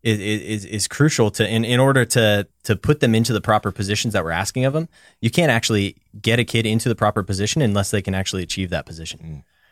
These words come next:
Speaker 1: And so, yeah, absolutely, we start stretching. And we, we started at as young as three years old now, because three years old, they might be super bendy, but what we've seen in terms of their, um, lifestyle now is that it, it changes really quickly.
Speaker 2: Yeah.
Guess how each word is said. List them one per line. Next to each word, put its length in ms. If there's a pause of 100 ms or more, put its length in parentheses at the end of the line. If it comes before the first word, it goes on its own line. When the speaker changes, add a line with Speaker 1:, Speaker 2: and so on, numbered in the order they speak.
(160)
Speaker 1:
And 200
so, 480
yeah, 300
absolutely, 680
we 100
start 280
stretching. 380
And 80
we, 200
we 140
started 340
at 200
as 200
young 160
as 140
three 160
years 180
old 260
now, 240 (480)
because 520 (320)
three 160
years 180
old, 180
they 120
might 240
be 180
super 260
bendy, 380 (500)
but 240
what 280
we've 180
seen 380
in 100
terms 300
of 160
their, 640
um, 520 (160)
lifestyle 460
now 220
is 100
that 140
it, 160
it 160
changes 380
really 180
quickly. 380
Speaker 2:
Yeah. 60